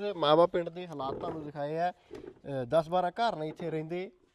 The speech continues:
ਚਾਰੇ ਪਾਸਿਓਂ ਇਹ ਜੰਗਲ ਦੇ ਨਾਲ ਘਿਰਿਆ ਹੋਇਆ ਪਿੰਡ ਹੈ ਔਰ ਇਸ ਤੋਂ ਅੱਗੇ, ਅ, ਰਸਤਾ ਜਿਹੜਾ ਬਿਲਕੁਲ ਬੰਦ ਹੈ। ਆਖਰੀ ਪਿੰਡ ਇਸ ਪਾਸੇ ਦਾ ਹੈਗਾ। ਇਸ ਪਾਸੇ ਜਦੋਂ ਅਗਲੇ ਪਾਸੇ ਜੰਗਲ ਸ਼ੁਰੂ ਹੋ ਜਾਂਦਾ ਤਾਂ ਬੇਸ਼ੱਕ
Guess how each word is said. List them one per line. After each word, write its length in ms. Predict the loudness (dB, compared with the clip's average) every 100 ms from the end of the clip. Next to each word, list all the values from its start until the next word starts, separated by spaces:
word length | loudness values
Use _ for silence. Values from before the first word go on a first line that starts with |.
| _ _
ਚਾਰੇ 240 | -2 -2
ਪਾਸਿਓਂ 460 | -2 -2 -2 -4 -4
ਇਹ 140 | -4
ਜੰਗਲ 540 | -2 -2 0 0 0 0
ਦੇ 140 | -4
ਨਾਲ 340 | -4 -2 -4 -6 -6
ਘਿਰਿਆ 240 | -4 -2
ਹੋਇਆ 240 | -2 -4 -4
ਪਿੰਡ 300 | -2 -2 -2
ਹੈ 140 | -4 -6 -16 -20 _ 4
ਔਰ 220 | 4 6
ਇਸ 160 | 0 -2
ਤੋਂ 220 | 0 -2
ਅੱਗੇ, 320 | 0 2 2
ਅ, 480 | 0 0 4 4 6
ਰਸਤਾ 320 | 4 2 0
ਜਿਹੜਾ 200 | 0 0
ਬਿਲਕੁਲ 300 | -2 -4 -4
ਬੰਦ 340 | 4 4 4 0
ਹੈ। 180 | -2 -4 -2
ਆਖਰੀ 460 | 0 0 -4 -6 -6
ਪਿੰਡ 200 | -6 -4
ਇਸ 120 | -6
ਪਾਸੇ 300 | -6 -6 -6
ਦਾ 120 | -6
ਹੈਗਾ। 240 | -4 -4 -4 -6 -16 _ -8
ਇਸ 140 | -4
ਪਾਸੇ 240 | -4 -4
ਜਦੋਂ 420 | -4 -4 -6 _ -2
ਅਗਲੇ 160 | 0
ਪਾਸੇ 260 | 0 -4 -2
ਜੰਗਲ 300 | -2 0 -2
ਸ਼ੁਰੂ 200 | -4 -6
ਹੋ 140 | -6
ਜਾਂਦਾ 300 | -4 -4 -4 -6 -20 -20 _
ਤਾਂ 300 | 2 2 2
ਬੇਸ਼ੱਕ 580 | 0 -4 2 2 2 -6